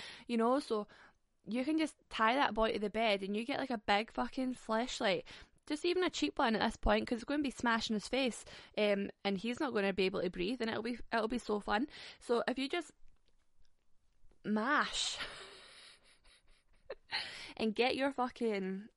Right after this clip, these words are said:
get your motion in the ocean going, and you, you have a good time. And this man will eventually realise he can't satisfy two women. So, back to the case of the joint Tinder. They've called themselves cowboys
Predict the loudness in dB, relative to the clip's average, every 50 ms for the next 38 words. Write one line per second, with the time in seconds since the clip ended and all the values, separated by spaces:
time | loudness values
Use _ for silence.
0 | _ _ -6 -4 -2 0 0 0 0 0 0 0 0 -2 -2 -4 -2 -2 0 0
1 | 0 2 2 0 0 -2 -4 -2 0 0 2 2 2 0 0 -2 0 0 0 0
2 | 0 0 -4 -4 -6 -6 -4 -4 -2 -2 -4 -4 -4 -2 -2 -2 -2 -2 -4 -4
3 | -2 -2 0 -2 -2 -6 -10 -16 -20 -20 -20 -20 -20 -20 -16 -10 -8 -6 -6 -6
4 | -4 -4 -4 0 0 2 2 2 2 0 0 -2 -2 -4 -4 -2 -2 -2 -2 -2
5 | -2 -2 -2 -4 -6 -10 -18 -20 _ _ _ _ _ _ -20 -18 -14 -14 -12 -10
6 | -8 -8 -8 -6 -4 -4 -2 -2 -4 -6 -6 -4 -4 -4 -6 -6 -6 -4 -4 -4
7 | -4 -4 -2 -4 -4 -6 -8 -12 -16 -16 -14 -14 -16 -16 -18 -18 -8 0 4 6
8 | 6 6 6 4 2 0 -6 _ _ _ _ _ _ _ _ _ _ _ _ _
9 | _ _ _ _ _ _ _ _ _ _ _ _ _ _ _ _ _ _ _ _
10 | 4 4 4 2 0 -2 -4 -4 -4 -4 -4 -2 -2 -2 -2 -4 -6 -12 -8 -4
11 | -2 0 0 0 -2 -4 -6 -10 _ -8 -6 -6 -4 -4 -4 -4 -4 -4 -6 -6
12 | -6 -6 -4 -4 -2 -4 -4 -4 -6 -10 -18 _ _ _ _ _ 0 0 0 2
13 | 2 4 4 4 4 4 0 0 0 0 2 4 4 4 4 0 -4 -10 -8 0
14 | 2 2 2 4 2 2 2 2 0 -2 -4 -8 -14 -18 -20